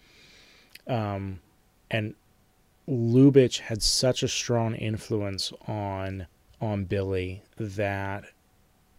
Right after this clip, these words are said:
we have to talk about Ninotchka. Um, and you're gonna see that Lubitsch touch in films like The Major and the Minor and Double Indemnity, which will be our next two after Ninotchka. Um, anyway,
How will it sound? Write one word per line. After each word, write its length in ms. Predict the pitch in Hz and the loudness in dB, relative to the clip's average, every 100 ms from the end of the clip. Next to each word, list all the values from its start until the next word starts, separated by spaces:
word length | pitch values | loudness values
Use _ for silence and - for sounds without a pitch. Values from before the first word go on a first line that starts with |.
| - _ _ _ _ | -20 _ _ _ _
we 220 | 127 120 | 0 0
have 360 | 104 - 117 - | 2 4 4 4
to 80 | 110 | -6
talk 220 | 98 90 | -6 -8
about 240 | 92 98 | -10 -8
Ninotchka. 640 | 101 95 98 - - - - _ - | -8 -8 -10 -10 -10 -12 -18 _ -12
Um, 320 | 113 107 104 - | -8 -6 -8 -6
and 140 | 110 | -4
you're 140 | 107 110 | -2 -2
gonna 160 | 107 | -4
see 240 | - - 135 | -2 2 2
that 160 | 113 113 | 2 2
Lubitsch 420 | 113 104 101 - | 0 0 -2 -6
touch 400 | 104 95 - - | -8 -8 -10 -12
in 160 | 117 101 | -10 -8
films 320 | 113 104 98 | -6 -6 -4
like 240 | 98 95 | -6 -6
The 140 | 104 101 | -6 -4
Major 260 | 95 95 | -4 -4
and 100 | 95 | -6
the 60 | 92 | -6
Minor 400 | 92 95 95 92 - - - | -6 -6 -8 -10 -16 -20 -14
and 140 | 107 98 | -8 -6
Double 240 | 95 95 | -6 -6
Indemnity, 540 | 95 98 101 98 95 | -6 -4 -4 -4 -6
which 200 | 92 95 | -8 -10
will 100 | - | -10
be 100 | 95 | -8
our 100 | 92 | -6
next 460 | 90 87 - - - - _ _ | -8 -10 -10 -12 -14 -20 _ _
two 300 | - 110 95 | -8 -8 -6
after 460 | - 104 - 113 98 | -10 -10 -12 -10 -10
Ninotchka. 580 | 92 90 - - - - _ - - - - - - - | -12 -14 -12 -12 -14 -18 _ -20 -20 -20 -20 -20 -20 -4
Um, 540 | 139 123 120 117 113 - - _ - | 0 2 0 0 -2 -6 -16 _ 0
anyway, 380 | 147 135 107 | 2 2 -2